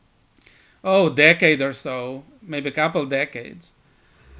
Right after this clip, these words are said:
you really have to start thinking about survival. There are just periods in history in which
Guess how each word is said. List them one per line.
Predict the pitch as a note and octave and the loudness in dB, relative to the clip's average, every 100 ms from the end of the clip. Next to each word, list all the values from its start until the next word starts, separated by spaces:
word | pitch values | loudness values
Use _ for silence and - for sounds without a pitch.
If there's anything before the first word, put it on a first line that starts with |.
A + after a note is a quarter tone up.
| - - | -20 -14
you | D3+ D#3 | -2 0
really | D#3+ G3 C#4 D4 C4+ A3+ | 2 2 4 4 4 2
have | F#3 G#3 G#3 - | 2 0 0 -4
to | F#3+ | -6
start | - F3 F3 F3 | 0 2 2 2
thinking | F3 E3 E3+ F3 D#3 | 0 0 0 -2 0
about | C#3+ D3 C#3+ | 0 0 0
survival. | C#3 C#3 C3 C3 B2 A#2 - _ _ _ _ _ _ _ _ _ - | -2 -2 0 0 0 -4 -16 _ _ _ _ _ _ _ _ _ -4
There | D#3 E3+ | 2 4
are | E3+ | 4
just | D3 A#3+ C4+ - - | 4 6 6 2 -2
periods | G#3+ A3+ A3+ G#3+ F3+ | 2 4 4 4 0
in | F3 | -2
history | D#3 D#3+ - E3 D#3 E3 E3+ _ _ _ _ _ _ | -2 -4 -4 -2 -2 -4 -8 _ _ _ _ _ _
in | F3 D3+ | -6 0
which | D3+ F3 F3 - - | 4 4 4 -4 -8